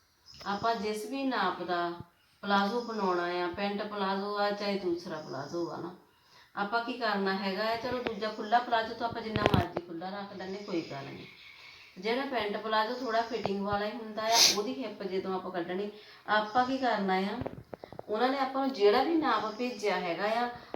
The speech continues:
ਆਪਾਂ ਉਹਦਾ ਹਨਾ ਇਸ ਤਰ੍ਹਾਂ ਕਰਕੇ ਪੱਟ ਜਿਹੜਾ ਨਾਪ ਲੈਣਾ ਆ, ਠੀਕ ਆ। ਆਹ ਦੇਖੋ ਆਪਾਂ ਬਿਲਕੁਲ ਇਸ ਤਰ੍ਹਾਂ ਸਿੱਧਾ ਰੱਖ ਲੈਣਾ, ਠੀਕ ਆ। ਇਹ ਆ ਗਿਆ ਪੰਦਰਾਂ ਇੰਚ, ਪੰਦਰਾਂ ਇੰਚ,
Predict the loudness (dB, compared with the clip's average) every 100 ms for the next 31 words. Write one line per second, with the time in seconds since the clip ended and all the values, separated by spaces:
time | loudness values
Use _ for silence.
0 | -2 0 2 2 4 4 4 2 2 2
1 | 2 0 -2 -4 -2 0 0 0 -6 -4
2 | -4 -6 -12 -20 -20 -20 -2 4 4 2
3 | 0 2 2 4 2 2 0 -2 -4 -6
4 | -10 -16 _ _ -20 -20 -10 -10 -8 -10
5 | -12 -18 -20 -8 -2 0 -2 -4 -4 -2
6 | -2 -2 -4 -6 -6 -6 -6 -6 -6 0
7 | 2 4 2 0 2 2 2 -4 -10 -20
8 | -20 _ _ -8 -8 -8 -8 -2 2 4
9 | 4 0 0 2 2 2 0 -2 -8 -12
10 | -18 -20 -20 -20 -20 -18 -6 -4 2 4
11 | 4 2 0